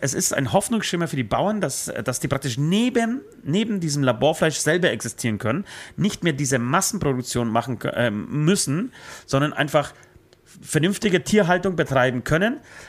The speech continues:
Und mit einer Nabelschnur, du kannst aus einer Nabelschnur, ähm, das Fleisch von, glaub ich, lass mich, äh,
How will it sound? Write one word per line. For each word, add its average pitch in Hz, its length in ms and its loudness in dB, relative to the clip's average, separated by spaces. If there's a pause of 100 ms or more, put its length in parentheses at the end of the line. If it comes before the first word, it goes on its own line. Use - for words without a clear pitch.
(200)
Und 139 360 0
mit 135 220 0
einer 226 200 2
Nabelschnur, 180 500 0
du - 60 -4
kannst 185 180 0
aus 143 300 -2
einer 220 180 2
Nabelschnur, 196 920 0 (520)
ähm, 127 460 0 (480)
das - 240 0
Fleisch 170 840 0 (840)
von, 165 280 -2
glaub 147 420 2
ich, 233 340 0
lass - 180 -2
mich, 180 160 -2
äh, 139 220 -2